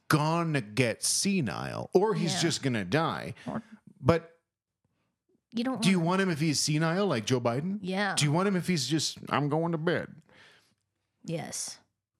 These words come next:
Speaker 1: Forever. Okay.
Speaker 2: Forever. Trump Nation, white, Christian, straight, and Republican. How else can I offend you today?
Speaker 1: Uh, bad font.
Speaker 2: Bad, bad
Speaker 1: That's how
Speaker 2: font.
Speaker 1: you can, you
Speaker 2: <laughs>
Speaker 1: can, you can choose the font you chose. That's
Speaker 2: Yeah.
Speaker 1: another way.
Speaker 2: Yeah, list that.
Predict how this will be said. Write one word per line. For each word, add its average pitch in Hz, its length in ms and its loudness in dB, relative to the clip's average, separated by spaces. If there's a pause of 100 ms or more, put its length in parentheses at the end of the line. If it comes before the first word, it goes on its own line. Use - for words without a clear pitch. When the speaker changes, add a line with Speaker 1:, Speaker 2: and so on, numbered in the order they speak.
(320)
Speaker 1:
Forever. 123 640 0
Okay. - 80 -2
Speaker 2:
Forever. 220 680 0 (800)
Trump - 380 -4
Nation, 226 800 -4
white, 254 300 -2
Christian, 233 420 -2
straight, - 280 -2
and 202 60 -10
Republican. 240 640 -2
How 330 280 2
else 339 180 -4
can 285 180 -2
I 269 100 0
offend 233 460 -2
you 220 200 -4
today? 135 600 -6 (640)
Speaker 1:
Uh, 120 300 2 (720)
bad 151 400 0
font. 78 420 -6 (180)
Speaker 2:
Bad, 196 420 -2 (300)
bad 139 100 6 (120)
Speaker 1:
That's 180 120 -2
how 113 120 -2
Speaker 2:
font. - 240 -2
Speaker 1:
you 139 60 4
can, 139 340 0
you 160 200 2
Speaker 2:
<laughs> 143 80 -4
Speaker 1:
can, 151 340 0
you 151 140 2
can 160 140 2
choose 185 280 0
the 156 80 0
font 160 340 0
you 92 140 -2
chose. 52 480 -4
That's 135 260 2
Speaker 2:
Yeah. 156 80 0
Speaker 1:
another 139 320 0
way. 50 280 -6
Speaker 2:
Yeah, 185 180 -2
list 190 320 -6
that. 139 420 -2